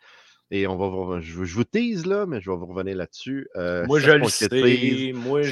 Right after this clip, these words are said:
Speaker 2: je le sais.
Speaker 1: si ça se concrétise, ça va être très, très, très, très, très le fun et très
Speaker 2: Puis
Speaker 1: cool.
Speaker 2: en plus de ça,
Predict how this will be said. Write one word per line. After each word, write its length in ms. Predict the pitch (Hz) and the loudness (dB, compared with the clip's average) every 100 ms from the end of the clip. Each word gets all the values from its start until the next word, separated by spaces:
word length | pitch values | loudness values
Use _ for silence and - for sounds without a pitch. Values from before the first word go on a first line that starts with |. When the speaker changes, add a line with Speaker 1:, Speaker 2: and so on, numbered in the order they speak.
| 127 | 0
Speaker 2:
je 180 | 135 139 | -2 -4
le 60 | |
sais. 760 | 139 - - 135 131 139 131 127 | -10 -12 -8 -6 -6 -6 -8 -14
Speaker 1:
si 120 | - | -14
ça 160 | - 127 | 0 0
se 120 | - | 0
concrétise, 840 | - 127 117 113 - 123 123 123 - | 2 2 2 -2 0 0 2 0 -4
ça 220 | - 98 | 0 2
va 160 | 90 95 | 4 2
être 200 | 95 - _ | 0 -4 _
très, 440 | 95 92 101 101 - - | -8 0 2 0 -4 -14
très, 360 | 82 85 90 - _ _ | -6 -2 -2 -4 _ _
très, 260 | - 82 82 | -10 -8 -8
très, 880 | - 80 80 80 _ _ - 80 80 - | -10 -8 -6 -6 _ _ -10 -6 -6 -6
très 180 | 76 73 | -10 -8
le 120 | 71 | -10
fun 280 | 67 - 73 76 73 - | -10 -12 -12 -10 -12 -14
et 100 | 73 | -18
très 240 | - 69 | -12 -10
Speaker 2:
Puis 160 | - 135 | -2 2
Speaker 1:
cool. 40 | |
Speaker 2:
en 220 | 139 147 | 4 2
plus 260 | 147 180 165 | 2 0 2
de 160 | 143 131 | 0 0
ça, 380 | - 175 185 | -2 -4 -4